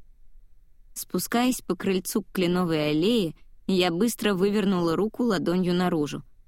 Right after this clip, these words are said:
скрестив пальцы в оберегающем жесте. С дикой охотой лучше не шутить. Запоздала, вспомнив, что мы договаривались после практики посмотреть ещё пару серий "Кодекса Форбидена",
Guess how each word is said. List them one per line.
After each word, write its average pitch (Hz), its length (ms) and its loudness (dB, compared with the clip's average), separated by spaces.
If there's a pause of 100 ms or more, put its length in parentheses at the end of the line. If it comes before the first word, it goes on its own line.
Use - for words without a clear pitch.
скрестив - 580 -2
пальцы 196 460 -2
в 156 40 0
оберегающем 170 800 0
жесте. 143 400 -6 (800)
С 180 120 -4
дикой 202 400 0
охотой 185 460 -2
лучше 170 380 0
не 190 160 0
шутить. - 480 -6 (1040)
Запоздала, 214 680 0
вспомнив, 233 540 0
что - 220 -4
мы 160 100 0
договаривались 170 720 -2
после 175 380 -4
практики - 540 -4
посмотреть - 640 -4
ещё 180 320 -2
пару 180 280 -2
серий 170 400 -2
"Кодекса 156 500 -4
Форбидена", 156 640 -4